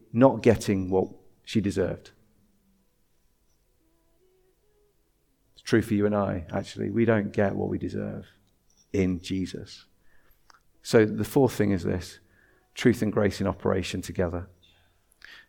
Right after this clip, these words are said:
"Go, um, I don't condemn you. I don't condemn you," Jesus says. "Go and, go,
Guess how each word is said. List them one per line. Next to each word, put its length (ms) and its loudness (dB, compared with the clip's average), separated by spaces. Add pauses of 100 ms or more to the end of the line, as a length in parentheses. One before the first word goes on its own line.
(160)
"Go, 420 10 (300)
um, 320 4
I 100 10
don't 220 10
condemn 360 6
you. 300 2 (1120)
I 100 10
don't 160 10
condemn 340 6
you," 300 2 (520)
Jesus 260 0
says. 240 -2 (1400)
"Go 220 8
and, 420 -4
go, 460 10